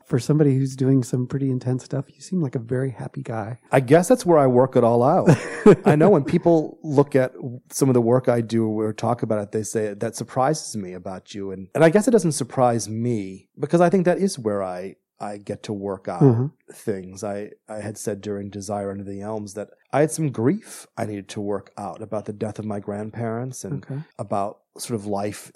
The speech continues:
Speaker 2: having not worked out in New Mexico the way that I thought it would. And I think we all carry certain levels of grief. So I became very aware of that show, of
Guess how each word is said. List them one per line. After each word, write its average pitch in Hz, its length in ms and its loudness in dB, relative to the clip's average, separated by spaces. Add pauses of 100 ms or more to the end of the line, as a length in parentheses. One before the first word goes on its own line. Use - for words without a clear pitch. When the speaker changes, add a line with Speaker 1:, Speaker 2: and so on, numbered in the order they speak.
Speaker 2:
having 139 260 2
not 117 160 4
worked 113 240 -2
out 107 120 4
in 110 40 -6
New 110 100 -4
Mexico 107 460 -6
the 101 80 -4
way 101 160 -2
that 98 120 -4
I 95 100 -4
thought 98 260 -4
it 98 120 -8
would. 104 340 -8
And 120 120 -8
I 127 80 -6
think 151 240 -8
we 135 120 -2
all 113 240 -2
carry 117 340 -4
certain 110 340 -8
levels 104 300 -6
of 101 160 -12
grief. 143 300 -6
So 101 120 -6
I 92 40 -4
became 135 280 -8
very 147 200 -4
aware 127 320 -2
of 107 100 -6
that 92 220 -10
show, 107 640 -12
of 95 300 -12